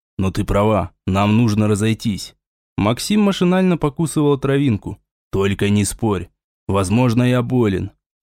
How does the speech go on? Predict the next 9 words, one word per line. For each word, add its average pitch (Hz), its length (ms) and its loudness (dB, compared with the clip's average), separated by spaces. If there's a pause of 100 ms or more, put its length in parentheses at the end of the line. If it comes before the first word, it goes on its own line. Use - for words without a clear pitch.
Признание 117 640 0
далось 135 400 2
ему 120 160 4
с - 80 -10
трудом. 110 500 -4 (340)
«Инфицирован, 107 1300 2
понимаешь?» 104 960 0 (320)
Кейтлин 147 540 2
дрожала. 123 640 0